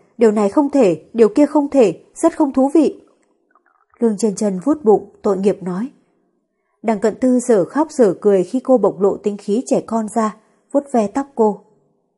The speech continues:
Nghịch ngợm tinh quái. "Ông xã, em phát hiện lần trước đi mua đồ chỉ mua đồ trẻ con, quên mua đồ bầu mùa đông rồi, bác sĩ nói em phải mặc đồ rộng, hơn nữa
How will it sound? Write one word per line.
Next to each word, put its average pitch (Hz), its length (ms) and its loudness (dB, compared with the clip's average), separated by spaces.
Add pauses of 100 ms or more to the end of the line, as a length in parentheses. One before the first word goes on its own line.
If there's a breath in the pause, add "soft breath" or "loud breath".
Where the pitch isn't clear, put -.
(640)
Nghịch - 220 -4
ngợm 196 200 0 (120)
tinh 196 200 -2
quái. 196 320 -6 (1500)
"Ông 220 240 -4
xã, 226 240 -4 (360 soft breath)
em 247 140 0
phát 311 200 -2
hiện 196 200 2
lần 185 180 0
trước 302 260 -2
đi 262 100 -2
mua 247 180 2
đồ 185 280 4
chỉ 175 120 -4
mua 226 180 0
đồ 202 160 4
trẻ 170 180 -2
con, 226 280 -2 (480)
quên 233 220 0
mua 240 180 4
đồ 214 160 4
bầu 196 160 4
mùa 190 180 -2
đông 247 240 -2
rồi, 202 300 0 (340 soft breath)
bác 277 220 0
sĩ 247 100 -2
nói 240 240 -2
em 254 160 -6
phải 240 120 -2
mặc 180 220 -4
đồ 190 160 0
rộng, 185 240 -2 (360 soft breath)
hơn 247 220 0
nữa 240 240 0